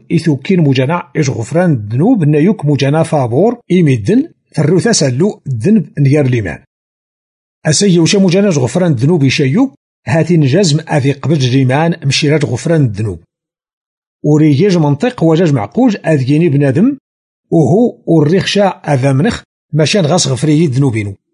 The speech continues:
اش غفران الذنوب غير سيوكن الشرط نتا جيمان. مشي تحقق الشرط الليمان، ذا ستدو النتيجة نجقوج نذيان غفران الذنوب.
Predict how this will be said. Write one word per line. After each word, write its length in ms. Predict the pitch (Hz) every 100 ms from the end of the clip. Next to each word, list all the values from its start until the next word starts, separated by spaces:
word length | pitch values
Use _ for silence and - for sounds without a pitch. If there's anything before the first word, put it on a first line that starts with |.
| _ _ _ _ _ _
اش 80 | 151
غفران 420 | 127 127 185 180
الذنوب 460 | 139 104 127 208 220
غير 320 | 147 143 160
سيوكن 380 | 139 151 156 135
الشرط 560 | 120 - 220 165 - 143
نتا 340 | 127 - 147
جيمان. 500 | 131 127 113 95 85 _ _ _ _ _ _ _ _ _ _ 156
مشي 280 | 135 - 160
تحقق 500 | - 156 - - -
الشرط 320 | - 160 123
الليمان، 520 | 131 143 139 175 220 - 139
ذا 140 | 156
ستدو 320 | - 135 120
النتيجة 500 | 165 143 - 127 139
نجقوج 520 | 147 110 - 180 208 185
نذيان 400 | 147 156 120 147
غفران 420 | 123 110 131 165 143
الذنوب. 380 | 95 104 80